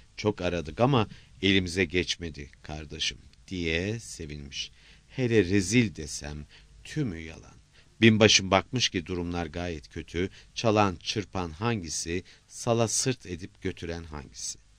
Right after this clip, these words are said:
Herifler hırsızlığa koyulmuşlar ki utanmayı mutanmayı aradan büsbütün kaldırmışlar. Binbaşım, "Ya Allah." demiş, sıvanmış. Aklı sıra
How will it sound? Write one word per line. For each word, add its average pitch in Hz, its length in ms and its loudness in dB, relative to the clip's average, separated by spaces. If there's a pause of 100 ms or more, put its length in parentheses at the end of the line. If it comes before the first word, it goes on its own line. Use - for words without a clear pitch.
(340)
Herifler 123 520 12
hırsızlığa 101 720 2 (180)
koyulmuşlar 92 800 -2
ki 76 200 -12 (380)
utanmayı 98 600 -2
mutanmayı 90 680 -6
aradan 85 480 -6
büsbütün 82 480 -10
kaldırmışlar. 73 920 -12 (460)
Binbaşım, 95 580 0 (140)
"Ya 101 280 6
Allah." 78 520 2 (140)
demiş, 98 480 -4
sıvanmış. - 760 -14 (300)
Aklı - 280 -4
sıra 131 400 -4